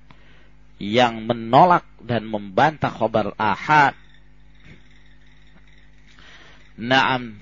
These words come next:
apabila menjelaskan tentang permasalahan-permasalahan akidah, kata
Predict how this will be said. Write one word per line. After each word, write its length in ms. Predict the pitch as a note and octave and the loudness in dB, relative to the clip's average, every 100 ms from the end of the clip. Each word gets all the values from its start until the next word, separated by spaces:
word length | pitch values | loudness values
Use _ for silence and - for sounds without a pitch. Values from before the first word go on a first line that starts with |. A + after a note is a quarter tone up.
| - | -4
apabila 800 | A2 A2+ G#2+ A#2+ A#2 A2+ G#2+ E2 - - - - - - - - - - - - - - | -2 0 0 0 4 4 4 0 -8 -20 -20 -20 -20 -20 -20 -20 -20 -20 -20 -20 -20 -20
menjelaskan 800 | G2+ A#2 G#2+ A#2+ B2+ B2 - A#2 | -10 -8 -2 2 0 0 -4 -2
tentang 400 | G#2+ A2+ A2+ G#2+ - | -6 -2 -2 -2 -2
permasalahan-permasalahan 1200 | A2+ A2+ A2 - A2 G#2+ G2+ G#2 G2+ F#2 G#2 G#2 | -4 -2 -6 -2 -2 -2 -4 -6 -6 -4 -6 -6
akidah, 560 | G2+ - A#2+ A2 F#2 - - - - - - - - - - - - | -8 -6 -6 -4 -8 -10 -20 -20 -20 -20 -20 -20 -20 -20 -20 -20 -14
kata 240 | - F2 | -12 -10